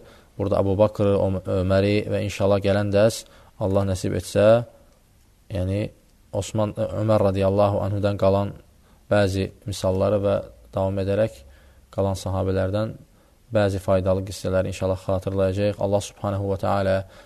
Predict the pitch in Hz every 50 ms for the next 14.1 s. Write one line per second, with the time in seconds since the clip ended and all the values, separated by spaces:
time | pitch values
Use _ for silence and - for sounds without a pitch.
0 | - _ - 101 95 101 98 98 101 98 92 - - 107 - - 95 95 92 95
1 | 95 95 92 95 92 90 92 95 95 95 - - - 95 90 90 92 95 - -
2 | - _ _ _ _ _ _ - - - - _ - 101 98 101 104 - - 107
3 | 92 110 107 107 104 107 104 104 98 - 107 101 101 107 107 104 101 101 98 -
4 | - - - _ _ _ - - - - - - - - - - - - - -
5 | - 107 98 98 107 104 107 110 104 104 98 92 - - - - - - - 92
6 | 92 92 92 92 98 101 104 101 - - 101 - 104 101 101 95 101 98 98 95
7 | - 98 98 98 101 98 98 92 - 104 110 113 110 101 101 95 - - 98 -
8 | - 110 104 98 - 101 95 95 92 92 - 101 101 101 98 92 95 92 - -
9 | 95 92 95 95 92 92 92 90 98 95 95 92 92 92 92 90 - - 90 87
10 | 92 - - - - 104 104 - - - - - - - - - - - - -
11 | - - - - - 107 95 98 104 98 - - - 104 101 101 101 101 98 95
12 | 98 98 98 98 98 95 95 95 95 98 95 101 104 101 90 - - _ - -
13 | - _ - _ - - _ _ _ - 104 90 - 107 107 104 101 - - -
14 | 98 95